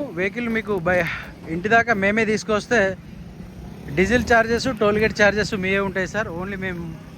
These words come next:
వెహికల్ దగ్గరుండి ఇప్పించి మేము అనేది మీతోని రావడం జరుగుతుంది. దానికి ఇరవై వేలు ఛార్జ్ చేస్తాం. ఎవరికైనా ఇంట్రెస్ట్ ఉంటే కాల్ చేయొచ్చు. ఇవే కాకుండా మన హర్షశ్రీ కార్స్ YouTube ఛానల్లో కొన్ని వెహికల్స్ అయితే ఉన్నాయి. ఓకే, ఎవరికైనా ఇంట్రెస్ట్ ఉంటే కాల్ చేయండి.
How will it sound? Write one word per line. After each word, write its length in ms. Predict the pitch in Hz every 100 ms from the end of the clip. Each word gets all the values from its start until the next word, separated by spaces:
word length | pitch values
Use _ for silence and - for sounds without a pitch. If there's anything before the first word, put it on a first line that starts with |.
| 139
వెహికల్ 280 | 165 175 208
దగ్గరుండి 400 | 196 208 214 208
ఇప్పించి 580 | 196 214 - 247 170 170 - - - 151
మేము 180 | 160 175
అనేది 220 | 180 190 170 175
మీతోని 380 | 175 190 175 147 143 135 143
రావడం 280 | 151 175 175
జరుగుతుంది. 440 | 175 180 175 175 226 165
దానికి 320 | 156 165 170 151 156 - - 147
ఇరవై 160 | 151 180
వేలు 140 | 165 156
ఛార్జ్ 200 | 151 143
చేస్తాం. 280 | 127 - 104 - 139
ఎవరికైనా 320 | 147 165 151
ఇంట్రెస్ట్ 260 | 143 160 -
ఉంటే 160 | 165 165 120
కాల్ 180 | 127 131 143
చేయొచ్చు. 260 | 131 202 247 - - - 151
ఇవే 160 | 190 202
కాకుండా 360 | 202 208 220 226 175 156
మన 80 | 165 151
హర్షశ్రీ 380 | - 208 214 214
కార్స్ 200 | 202 180 202
YouTube 240 | 196 185 202
ఛానల్లో 280 | 190 196 175
కొన్ని 140 | 180 156
వెహికల్స్ 320 | 165 180 170 180
అయితే 140 | 170 151
ఉన్నాయి. 200 | 196 240 - - - 160
ఓకే, 160 | 180 - - - 156
ఎవరికైనా 280 | 170 175 170
ఇంట్రెస్ట్ 240 | 180 180 208
ఉంటే 120 | 220 190
కాల్ 140 | 135
చేయండి. 200 | 117 117